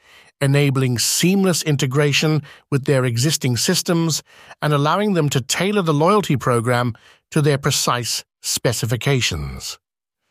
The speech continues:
Meanwhile, organizations with stringent security requirements might prefer on-premises customer loyalty software solutions.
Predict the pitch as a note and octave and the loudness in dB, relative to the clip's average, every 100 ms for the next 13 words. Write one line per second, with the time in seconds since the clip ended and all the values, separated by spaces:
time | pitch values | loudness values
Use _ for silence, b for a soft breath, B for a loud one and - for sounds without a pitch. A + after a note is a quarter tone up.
0 | _ _ _ _ E3 G#3 F3 B2 G#2 A2+ | _ _ _ _ 0 2 4 2 2 0
1 | A#2 B B B B - F3+ A3 F3+ D3 | -2 B B B B -2 0 2 2 2
2 | D3 C#3 D3+ B2+ A#2+ - - C#3 B2 A#2+ | 2 2 2 0 0 -2 0 0 0 -2
3 | - G#2+ C#3+ B2 G#2+ G#2 - C#3 B2 B2+ | -2 0 0 0 0 -2 -2 -2 0 0
4 | B2+ - b b b _ C#3+ D3 C#3+ D#3 | -2 -6 b b b _ 0 0 -2 -6
5 | D3 D3 C3+ - C3+ E3+ G3 - D#3 C3 | 0 2 2 0 -2 0 0 0 -2 -2
6 | - C3+ A#2+ - D3 - D#3 D3+ C3 A#2+ | 0 0 -2 -4 -6 -4 0 2 2 2
7 | A#2 A2+ C3+ - - D#3+ - A#2+ G#2+ G#2+ | 2 0 -2 0 -2 -2 -2 0 0 0
8 | F#2 D#2+ - D2+ A#1+ A1+ - | -2 -2 -4 -6 -8 -14 -16